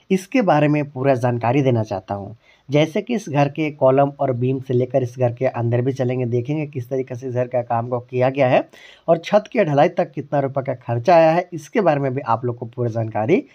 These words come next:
दे दूंगा। अगर आप भी अपने बनने वाले घर के लिए प्लानिंग कर रहे हो या फिर घर बनवा रहे हो,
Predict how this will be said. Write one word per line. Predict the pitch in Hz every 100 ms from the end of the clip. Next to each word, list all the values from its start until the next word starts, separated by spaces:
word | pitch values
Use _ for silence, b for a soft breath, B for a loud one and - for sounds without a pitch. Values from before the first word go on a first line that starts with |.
| b _
दे | 139 131
दूंगा। | 107 104 90 82 b b -
अगर | 139 147 -
आप | 120
भी | 135
अपने | 196 208 202
बनने | 185 190
वाले | 202 196
घर | 165
के | 175
लिए | 180
प्लानिंग | 175 131 131 131
कर | 127 139
रहे | 170
हो | 240
या | 240
फिर | 117 117
घर | 127 117
बनवा | 113 113 123
रहे |
हो, | 214